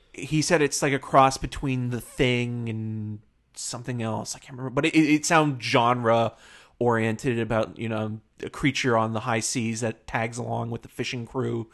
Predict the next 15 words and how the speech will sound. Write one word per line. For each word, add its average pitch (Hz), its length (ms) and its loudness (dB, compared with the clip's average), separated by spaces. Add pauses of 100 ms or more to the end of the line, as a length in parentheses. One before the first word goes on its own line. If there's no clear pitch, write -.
(400)
Um, 110 580 -4
so 127 200 2
I'm 123 120 0
kinda 135 260 -2
curious 131 400 0
about 120 320 -2
that. 143 360 4
Uh, 120 460 0
Come 165 180 4
with 165 140 4
Horses 147 440 2
has 127 180 -2
Barry, 123 520 0
um, 117 380 -2 (640)
uh, 110 500 -6